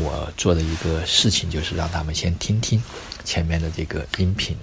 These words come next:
听听前面就说大家就是需要去做的一些事儿。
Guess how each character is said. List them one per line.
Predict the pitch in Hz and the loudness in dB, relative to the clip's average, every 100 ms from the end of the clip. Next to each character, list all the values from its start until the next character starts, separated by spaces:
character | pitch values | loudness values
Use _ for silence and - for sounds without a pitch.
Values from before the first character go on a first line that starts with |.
| - - - - | -10 -12 -12 -12
听 | - 110 | 0 2
听 | 107 | 4
前 | 117 - | 4 2
面 | 80 82 | 2 2
就 | 80 | 0
说 | - 76 73 | -2 -4 -2
大 | 80 | 0
家 | 82 78 | 0 0
就 | 82 80 | -2 -4
是 | 90 | -2
需 | 82 - | -2 0
要 | 85 82 - | 0 0 -4
去 | - 85 | -4 -2
做 | - 85 | 2 2
的 | |
一 | 78 | 0
些 | 80 85 | -2 -2
事 | - | 0
儿。 | 80 | -2